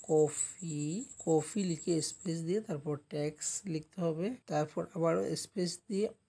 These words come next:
on লিখতে হবে, ওএন on, তারপর লিখবো আমরা screen, যেটা আপনারা একদম উপরের মধ্যে দেখতে পাচ্ছেন। এখানে দ্বিতীয় নম্বরে যে অ্যাড্রেসটি দেখতে পাচ্ছেন, copy text on screen, এটার মধ্যে আমরা click করে দেব।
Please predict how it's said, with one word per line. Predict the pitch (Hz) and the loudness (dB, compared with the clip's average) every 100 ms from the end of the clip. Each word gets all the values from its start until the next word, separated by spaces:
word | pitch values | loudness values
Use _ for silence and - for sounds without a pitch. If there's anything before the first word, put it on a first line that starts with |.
| - | -6
on | 185 160 165 165 | -2 0 2 0
লিখতে | 165 - - | -2 -6 -2
হবে, | 175 170 233 | 0 0 -2
ওএন | - 160 - 165 151 | -2 -4 -4 -4 -4
on, | 143 151 151 185 277 _ _ - | -4 -4 -2 -2 -4 _ _ -2
তারপর | 156 147 - | 0 0 -2
লিখবো | 175 196 196 | 0 0 2
আমরা | 226 220 226 190 | 2 2 0 0
screen, | 156 - _ 160 143 131 | -4 -6 _ -4 -4 -2
যেটা | 147 151 | -4 0
আপনারা | 170 - 156 147 143 | -2 -2 -4 -2 -2
একদম | 139 139 170 160 | -4 -2 0 0
উপরের | 147 170 170 | -2 0 0
মধ্যে | 175 170 175 | -2 0 0
দেখতে | 170 170 196 | 0 -2 -2
পাচ্ছেন। | 180 175 - 262 - _ - - _ | -2 -2 0 -2 -2 _ -20 -20 _
এখানে | 180 208 165 151 | -2 2 4 4
দ্বিতীয় | 147 165 208 | 0 2 2
নম্বরে | 214 214 180 165 | 2 2 2 0
যে | 147 156 | 0 0
অ্যাড্রেসটি | 147 143 151 147 190 | -2 -2 -6 -4 -4
দেখতে | 151 147 147 | -4 -6 -6
পাচ্ছেন, | 180 175 - 226 277 - _ | -4 -4 -4 -4 -4 -8 _
copy | 160 151 - 202 190 | 2 2 4 -2 2
text | 156 147 - - | 2 2 -2 -2
on | 180 160 - 160 | 0 0 0 -2
screen, | - _ 190 214 | -4 _ -2 -2
এটার | - 165 170 | -2 -2 -2
মধ্যে | 143 139 151 | -2 -4 -4
আমরা | 143 160 285 _ _ _ _ - | -4 -4 -6 _ _ _ _ 0
click | 196 175 | 0 0
করে | - 165 135 | 2 4 4
দেব। | 139 135 | -2 -8